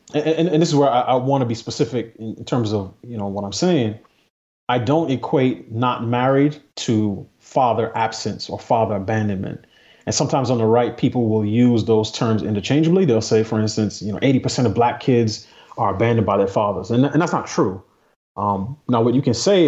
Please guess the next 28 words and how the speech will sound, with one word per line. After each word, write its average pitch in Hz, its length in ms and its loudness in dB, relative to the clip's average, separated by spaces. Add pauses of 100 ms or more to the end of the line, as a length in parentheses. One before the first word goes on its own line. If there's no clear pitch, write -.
(160)
is - 640 -8
between 120 260 0
seventy 123 360 2
and 110 60 -2
seventy-five 123 380 0
percent 120 240 -4
of 95 60 -4
black 107 220 0
children 110 380 0
are 98 160 -4
born 107 300 2
to - 120 -2
unmarried 98 380 0
parents. - 640 -4
Now, 107 80 0
that 120 200 4
is 220 220 2
true. 95 400 -6 (720)
Um, 101 280 -4 (100)
and 120 120 0
that, 123 160 -2 (300)
again, 113 400 0
you 131 100 4
can 110 320 0 (520)
chart, 123 420 -2 (640)
you 170 120 2
can 151 160 2
see 151 380 2